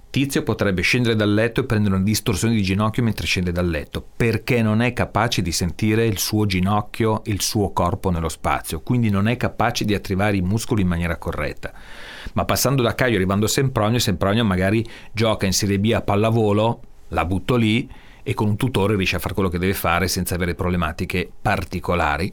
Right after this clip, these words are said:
Esistono questi. Ci sono quelli che poi invece, perché giocano a livello altissimo, è richiesto che venga ricostruito il ginocchio, ma la domanda è, uno sportivo che quindi non vuole farsi operare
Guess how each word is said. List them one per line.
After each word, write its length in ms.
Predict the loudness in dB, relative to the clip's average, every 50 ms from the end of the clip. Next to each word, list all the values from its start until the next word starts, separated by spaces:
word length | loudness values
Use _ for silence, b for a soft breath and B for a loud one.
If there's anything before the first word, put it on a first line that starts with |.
| -6 -4
Esistono 640 | -2 -2 0 0 0 0 0 -2 -4 -8 -8 -8 -10
questi. 400 | -10 -12 -10 -10 -12 -14 -16 -20 -20 B B B B B B B B
Ci 120 | -4 -2 0
sono 140 | 0 0
quelli 200 | 2 2 2 0
che 140 | 2 0 -2
poi 120 | 0 0 0
invece, 360 | 2 2 0 0 -2 -2 -4 -6 -14 -20 -18
perché 240 | -14 -12 -8 -6 -4
giocano 280 | -2 -2 -2 0 0 0
a 20 |
livello 280 | 0 0 0 0 0 -2
altissimo, 580 | -2 -2 -2 -2 0 0 0 -2 -4 -8 -8 -8
è 160 | -4 0 0 0
richiesto 520 | 0 0 -2 0 0 0 0 0 -2 -6
che 120 | -6 -4
venga 220 | -4 -4 -2 -2 -4
ricostruito 460 | -4 -6 -8 -8 -4 -4 -4 -2 -2
il 60 | -2 0
ginocchio, 480 | 0 0 2 0 0 0 -2 -2 -2 B B B B B B
ma 120 | 0 0
la 80 | 2 2
domanda 480 | 2 2 2 2 2 2 2 2 2
è, 160 | 0 -2 -4 -8 B B B B B B B B B B B B -8 -2
uno 260 | 0 0 2 2 2 0
sportivo 640 | 0 0 0 0 0 0 -2 0 0 0 -2 -4 -6
che 140 | -6 -8 -4
quindi 180 | -2 0 0 2
non 100 | 0 2
vuole 140 | 2 0 0
farsi 280 | 0 -2 -4 -2 -2 -6
operare 580 | -4 -2 0 0 2 0 0 -2 -4 -8 -12